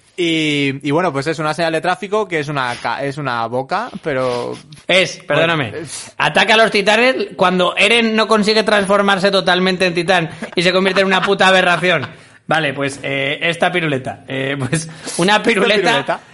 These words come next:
Speaker 2: con la, con la boca a medio construir, pero de repente tiene un diente, tío, tiene un diente, eh, que, que, que mide el put-, a la izquierda, quiero decir, todos los dientes son como que una piruleta
Speaker 1: Sí.
Speaker 2: con dientes, pero hay uno de repente que, que, que mide como una galleta Tosta Rica de largo,
Speaker 1: Sí,
Speaker 2: el,
Speaker 1: la
Speaker 2: el
Speaker 1: muela,
Speaker 2: puto
Speaker 1: la
Speaker 2: diente.
Speaker 1: muela se alarga.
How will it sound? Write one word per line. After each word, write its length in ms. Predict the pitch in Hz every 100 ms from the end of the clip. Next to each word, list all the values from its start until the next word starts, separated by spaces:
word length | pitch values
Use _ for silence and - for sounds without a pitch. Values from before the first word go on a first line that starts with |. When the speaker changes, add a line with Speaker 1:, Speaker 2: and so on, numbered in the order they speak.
| _
Speaker 2:
con 220 | - 214
la, 160 | 202 202 -
con 140 | 202 202
la 120 | 196
boca 340 | 220 220 240
a 40 | 240
medio 280 | 233 214 202
construir, 460 | 190 160 190 190
pero 140 | 170 160
de 80 |
repente 320 | 160 165 196 247
tiene 180 | 269
un 80 | 269
diente, 340 | 254 269 262 269
tío, 380 | 269 294 311 - - -
tiene 240 | 190 233
un 60 | 262
diente, 480 | 254 262 311 320 -
eh, 800 | 196 190 185 175 170 165 160 160 139
que, 180 | 202 190
que, 300 | 185 175 175
que 120 | 170 170
mide 200 | 190 233
el 80 | 220
put-, 140 | 254
a 120 | 190
la 80 | 180
izquierda, 560 | 170 160 214 254 277 285
quiero 160 | 208
decir, 140 | 170 175 -
todos 160 | 214
los 100 | 233
dientes 260 | 226 247 214
son 100 | 208
como 180 | 220 175
que 60 | 185
una 120 | 208
piruleta 300 | 202 208 220
Speaker 1:
Sí. 60 | 214
Speaker 2:
con 80 |
dientes, 400 | 208 220 262 285 - - - -
pero 200 | 190 196
hay 160 | 208
uno 160 | 226 262
de 80 | 262
repente 680 | 233 196 233 233 285 277 - - - -
que, 340 | 175 170 170
que, 320 | 175 156 151
que 140 | 156 143
mide 300 | 139 165 233
como 160 | 254 247
una 140 | 269
galleta 360 | 254 233 220 185
Tosta 260 | 175 170
Rica 280 | 151 156 151
de 60 | 135
largo, 360 | 156 254 269
Speaker 1:
Sí, 160 | - 165
Speaker 2:
el, 80 | 151
Speaker 1:
la 80 | 156
Speaker 2:
el 80 | 170
Speaker 1:
muela, 200 | 180 185
Speaker 2:
puto 120 | 180
Speaker 1:
la 60 | 170
Speaker 2:
diente. 80 | 175
Speaker 1:
muela 200 | 196 190
se 120 | 170
alarga. 440 | 151 139 120 113